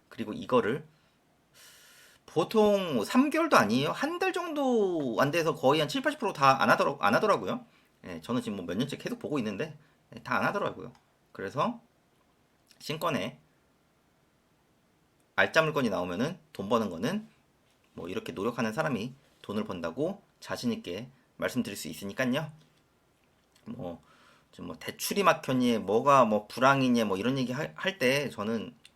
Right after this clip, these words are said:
조용히 계속 벌 것 같습니다. 뭐 지금도 그러고 있고요. 그래서 남들과 조그만 포인트를, 차별성을 가지셔서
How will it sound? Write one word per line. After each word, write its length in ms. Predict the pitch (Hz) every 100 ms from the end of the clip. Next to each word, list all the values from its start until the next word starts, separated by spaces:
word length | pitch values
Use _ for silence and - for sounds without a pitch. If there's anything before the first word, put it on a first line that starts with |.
| _ -
조용히 320 | 113 131 127
계속 340 | 160 156 -
벌 120 | 104
것 100 | 123
같습니다. 480 | 135 - 143 - 113 -
뭐 160 | 92
지금도 260 | - 123 120
그러고 220 | 113 120
있고요. 320 | 90 - 87 - _ _ _ _ _
그래서 460 | - - 139 - - _ _ _ _ _ _ _ - -
남들과 400 | 95 117 107 -
조그만 280 | 139 139 120
포인트를, 580 | 170 156 117 131 156 - _ _ _ _ _ _ _ _ _ -
차별성을 520 | 175 185 175 180 139
가지셔서 600 | - 113 123 104 127